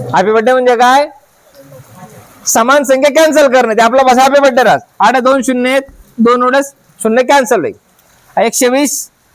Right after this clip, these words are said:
पाच, दोनशे एकोणावीस. हा, आता आठ शून्य, आठ पाच, कितल्यान भाग जाईल? पंजा. तीन चोक बारा, पण माझा भाग नाही जाणार. कितल्यान भाग जाईल मग? पाच ना. पाच दुनी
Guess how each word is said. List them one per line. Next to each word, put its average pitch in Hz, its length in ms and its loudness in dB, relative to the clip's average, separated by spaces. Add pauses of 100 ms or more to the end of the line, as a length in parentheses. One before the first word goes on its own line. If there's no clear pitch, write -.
पाच, 277 340 0 (380)
दोनशे 233 340 -2
एकोणावीस. 247 500 -6 (260)
हा, 175 60 -8 (400)
आता 196 240 0
आठ 269 180 0
शून्य, 247 380 -4
आठ 247 240 -2
पाच, 233 340 0
कितल्यान 240 360 -2
भाग 240 180 0
जाईल? 262 280 2 (1400)
पंजा. 175 480 0 (1300)
तीन 202 180 -2
चोक 226 260 -2 (1400)
बारा, 208 340 2 (180)
पण 220 120 -4
माझा 254 220 0
भाग 240 220 0
नाही 269 140 2
जाणार. 214 300 -2 (420)
कितल्यान 269 220 -2
भाग 254 200 0
जाईल 240 120 0
मग? 247 100 -4
पाच 240 280 -2
ना. 147 120 -6 (600)
पाच 214 180 0
दुनी 254 420 -2